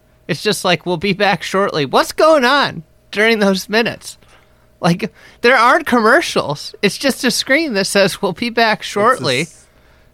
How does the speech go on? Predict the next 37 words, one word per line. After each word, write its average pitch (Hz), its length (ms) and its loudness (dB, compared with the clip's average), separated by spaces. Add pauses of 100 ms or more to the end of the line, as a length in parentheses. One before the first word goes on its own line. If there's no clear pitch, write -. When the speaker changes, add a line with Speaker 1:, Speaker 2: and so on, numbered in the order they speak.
(180)
Speaker 2:
this, - 120 -20
it's - 140 -20
like 123 160 -8
this 113 180 -12
little 113 200 -8
song, 117 480 -8
elevator 95 420 -8
music, 80 420 -18
right? 101 380 -10 (200)
And 101 300 -14
"We'll 101 120 -14
be 98 120 -14
back 202 80 -6
Speaker 1:
Yeah. 262 400 2
Speaker 2:
shortly." 113 480 -12
Speaker 1:
What? 247 380 2
Speaker 2:
Yeah. 123 380 -2
Speaker 1:
What's 254 240 2
going 277 340 2
on? 277 340 0
Like, 185 200 0
why? 233 340 4 (720)
To 233 100 0
me, 302 320 2
it 240 80 -2
seems 302 320 -4
like 269 200 2
we 254 140 -2
should 233 180 -6
just 247 220 -4
be 254 100 -4
going 233 360 2
commercial 220 420 -2
free 311 300 2
at - 100 -4
that 131 220 0
point 117 340 -2